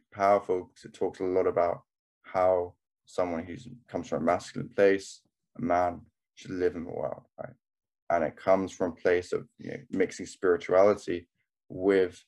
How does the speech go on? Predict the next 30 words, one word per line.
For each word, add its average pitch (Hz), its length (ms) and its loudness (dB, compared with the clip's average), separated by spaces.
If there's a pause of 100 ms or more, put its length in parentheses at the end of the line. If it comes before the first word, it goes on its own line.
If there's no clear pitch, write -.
(120)
the 95 100 -4
external 87 580 -2
world, - 340 -2
right? - 220 -8
'Cause - 140 -20
sometimes 98 800 2 (260)
if - 120 -16
it's 92 120 -10
just - 180 -10
a - 40 -20
book 87 180 2
that's 73 140 -6
very 80 220 0
spiritual, 117 680 -2 (280)
it 101 140 -4
can 110 120 0
be 104 60 4
useful, 110 380 0
but 95 200 0
can 90 240 -4 (100)
be 90 140 0
a 90 40 -2
bit, - 340 2 (380)
you 120 100 -18
know, - 320 -14 (720)
e-, - 80 -8 (100)
esoteric, 95 680 2
not 85 240 -2
very 82 180 0
practical. - 520 -4